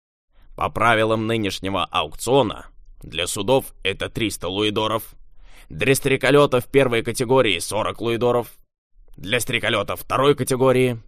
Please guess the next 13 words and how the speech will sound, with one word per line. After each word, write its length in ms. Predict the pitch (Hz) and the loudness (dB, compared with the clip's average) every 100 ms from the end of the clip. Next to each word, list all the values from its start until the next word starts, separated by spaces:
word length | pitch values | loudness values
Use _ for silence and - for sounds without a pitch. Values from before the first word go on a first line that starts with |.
| - - | -12 0
тридцать 380 | 123 110 98 | 0 0 -6
луидоров». 500 | 85 85 82 71 71 - - - _ _ _ _ _ _ _ _ _ _ _ _ - - - | -6 -6 -6 -8 -12 -18 -20 -20 _ _ _ _ _ _ _ _ _ _ _ _ -20 -10 -4
Ассистент 680 | 101 - 123 - 110 90 | -2 0 0 2 0 0
передал 380 | - 107 107 101 | -2 0 4 2
ему 280 | 87 95 87 | 2 -2 -2
бумагу, 520 | 92 110 127 87 - - - - | 0 0 0 -4 -12 -18 -20 -2
и 80 | 127 | 2
ведущий 440 | 135 170 156 175 | 2 0 -2 -4
аукциона 600 | - 151 127 - 135 143 | 2 2 2 2 2 4
быстро 340 | 120 113 - - | 2 0 0 0
ознакомился 680 | 113 110 104 87 82 - | 0 -2 -2 -2 -4 -6
с 120 | - | -6
ней. 260 | 82 64 - | -6 -8 -10